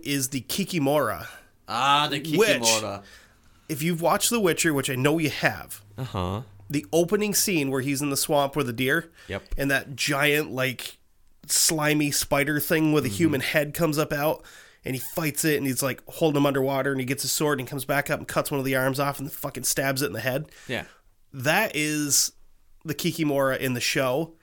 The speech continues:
Speaker 1: and in the games. It's very, very similar, weird, giant insectoid kinda dealy.
Speaker 2: Yeah.
Speaker 1: Um, and then he killed that deer 'cause it was already hurt, so,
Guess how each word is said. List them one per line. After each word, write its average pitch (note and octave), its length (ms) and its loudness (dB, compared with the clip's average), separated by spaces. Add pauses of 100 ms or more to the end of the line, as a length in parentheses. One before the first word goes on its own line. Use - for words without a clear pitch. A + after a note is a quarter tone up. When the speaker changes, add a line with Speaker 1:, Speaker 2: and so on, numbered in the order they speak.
(280)
Speaker 1:
and D3+ 300 2
in C#3 160 -2
the B2+ 60 -2
games. A#2+ 640 -4 (140)
It's B2+ 120 -8
very, E3 560 0
very D#3 380 -2
similar, C3+ 580 0
weird, D3 480 0
giant C3 440 -2 (120)
insectoid C3+ 880 -2
kinda C3 500 -2 (240)
dealy. C3+ 480 0 (400)
Speaker 2:
Yeah. A#2+ 240 -4 (340)
Speaker 1:
Um, A2 440 -2 (360)
and D#3 120 2
then G3 80 4
he F#3+ 40 -4
killed E3+ 220 -4
that G#2+ 160 -2
deer G#2+ 380 -6
'cause B2+ 160 -4
it - 20 0
was C3+ 120 -4
already C3 240 0
hurt, A#2+ 300 -6 (140)
so, - 320 -8